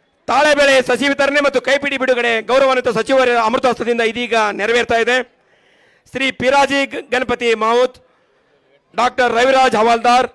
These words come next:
ಶ್ರೀ ರಘುನಾಥ್ ನಾಗೇಶ್ ದಳ್ವಿ, ಭುಜಂಗೀಶ್ವರ್ ಕ-, ಕಡರ್ವಾಡ್ಕರ್, ಶ್ರೀಮತಿ ಗಿರಿಜಾ ಪಾಟೀಲ್,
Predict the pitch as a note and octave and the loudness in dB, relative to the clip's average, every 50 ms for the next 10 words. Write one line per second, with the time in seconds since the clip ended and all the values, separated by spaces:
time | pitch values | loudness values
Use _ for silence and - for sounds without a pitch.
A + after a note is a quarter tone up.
0 | _ _ _ _ _ _ _ - - B3 B3+ A#3+ A3+ A#3 A#3+ C4+ C#4 C#4 C4+ - | _ _ _ _ _ _ _ -4 -2 0 0 2 2 2 2 2 2 2 0 0
1 | B3 A#3+ A#3+ B3 A3+ G#3 - A#3+ A3+ A#3 A#3+ B3+ B3+ C4 B3+ - _ _ _ _ | 0 0 0 0 -2 -2 0 0 0 0 2 2 0 -2 -2 -6 _ _ _ _
2 | _ _ _ _ _ _ G3+ A#3+ B3 C#4+ C#4+ C#4+ C#4 C#4 C4 - B3 B3 B3+ B3 | _ _ _ _ _ _ -4 -2 0 0 0 0 0 -2 -2 0 2 2 2 2
3 | A#3+ - - - _ _ _ _ _ - A3 A3+ B3 B3 B3+ B3+ B3 A#3+ B3 - | 0 -4 -10 -20 _ _ _ _ _ -6 -4 -2 0 2 2 2 2 0 0 0
4 | B3 C4 C4 - - _ _ _ _ _ _ _ - B3+ C4 B3 A#3+ B3 A#3 G#3 | 0 2 0 0 -4 _ _ _ _ _ _ _ -4 -2 0 0 0 0 -2 -4
5 | A#3+ A3+ B3 C4 B3 - A#3+ A3+ A3 A#3 A3 F#3+ D3+ - | -2 0 0 0 2 2 0 0 -2 -2 -4 -6 -8 -12